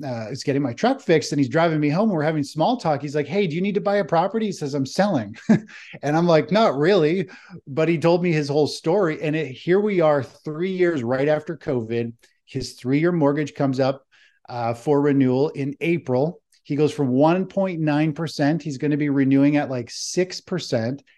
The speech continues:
He says, "I don't even make enough on a monthly basis to pay triple my mortgage." He says, "I'm not gonna get approved. I have to sell it." And this is, like, the tip of the iceberg of one asset class that is going to probably, at least in Canada, get absolutely annihilated.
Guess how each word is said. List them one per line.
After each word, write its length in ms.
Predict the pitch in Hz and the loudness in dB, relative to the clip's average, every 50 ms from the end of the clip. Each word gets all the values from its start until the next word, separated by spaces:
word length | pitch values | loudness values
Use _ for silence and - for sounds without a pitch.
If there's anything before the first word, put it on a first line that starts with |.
| _ _ | _ _
He 100 | - - | -10 -8
says, 240 | 151 - 170 143 127 - _ _ | -4 -2 -2 -4 -4 -6 _ _
"I 160 | - 147 165 196 | -2 2 2 4
don't 160 | 214 233 226 | 4 4 4
even 260 | 240 220 202 233 214 | 4 4 4 2 2
make 220 | 202 202 196 190 | 2 2 0 0
enough 400 | 190 170 165 165 160 165 160 - _ - | 0 0 2 2 2 0 0 -4 _ -6
on 140 | 156 156 156 | -4 0 0
a 60 | 143 | 0
monthly 460 | 139 139 143 156 175 170 - 202 196 160 | 2 2 2 0 0 -2 -4 -6 -4 -2
basis 480 | 135 165 156 143 127 - 143 127 - - _ - | -2 -2 -2 -2 -2 -6 -8 -10 -10 -12 _ -12
to 80 | 139 | -10
pay 220 | - - 139 135 127 | -6 -2 -2 -2 -2
triple 340 | - - 151 147 - 139 | -2 -2 -4 -2 -2 0
my 220 | 127 127 123 127 117 | 0 0 0 0 0
mortgage." 480 | 117 117 123 120 113 104 92 90 - | 2 2 2 0 0 -4 -10 -10 -10
He 60 | 123 117 | -10 -6
says, 200 | 110 120 110 - | -6 -6 -6 -6
"I'm 180 | 95 104 110 | -8 -6 -2
not 220 | 117 135 175 180 - | 2 2 2 2 0
gonna 120 | 180 180 | -2 -2
get 260 | - 160 143 151 139 | -2 0 0 2 2
approved. 420 | 135 139 - 131 127 131 131 127 - | 0 0 0 0 2 2 0 -2 -6
I 140 | - - 120 | -8 -8 -8
have 340 | 117 - - 160 160 - - | -6 -4 -4 -4 -4 -4 -8
to 80 | 147 120 | -10 -8
sell 280 | - - 131 107 113 | -6 -6 -6 -6 -6
it." 140 | 113 110 113 _ _ - - - _ _ _ - - | -6 -8 -10 _ _ -20 -20 -20 _ _ _ -18 -10
And 260 | - 135 135 139 139 156 | -4 -2 0 2 4 4
this 140 | 175 170 | 2 2
is, 80 | 180 180 | 4 2
like, 120 | 185 175 | 2 4
the 80 | 180 156 | 2 0
tip 300 | 151 - - 165 165 170 | -2 -2 -4 -4 -2 -2
of 80 | 180 156 | 0 0
the 140 | 156 147 | 2 2
iceberg 480 | 143 143 147 143 - - 151 131 120 120 | 4 2 2 0 -2 -4 -4 -4 -2 -2
of 100 | 120 107 | -4 -4
one 320 | 110 117 120 131 143 151 | -2 0 2 4 4 4
asset 380 | 156 147 143 139 - 160 139 139 | 4 4 2 2 0 -2 -4 -2
class 340 | - - 127 120 113 110 - | -2 0 0 0 0 0 -2
that 140 | 131 120 113 | -4 -4 -2
is 160 | 117 113 107 | -4 -4 -4
going 220 | 117 123 120 127 | -2 -2 0 0
to 120 | 123 117 113 - - | 0 -2 -4 -8 -6
probably, 520 | - 127 127 123 143 131 123 123 120 110 | -2 -2 0 0 0 -2 -2 -2 -4 -4
at 160 | 110 110 107 | -8 -8 -6
least 220 | 135 147 143 - 131 | -4 -4 -4 -2 -4
in 100 | 120 120 | -4 -4
Canada, 420 | - 131 135 135 135 127 117 110 | -2 0 0 2 2 0 -2 -4
get 220 | 104 117 107 - - | -6 -8 -10 -10 -10
absolutely 600 | - 117 135 127 - - 165 151 143 143 135 113 | -10 -8 -8 -8 -8 -6 -4 -2 -2 -2 -2 -4
annihilated. 840 | 101 104 110 127 127 135 143 147 139 123 117 110 107 107 107 104 | -6 -6 -4 -2 0 2 2 2 2 0 0 -2 -4 -6 -10 -12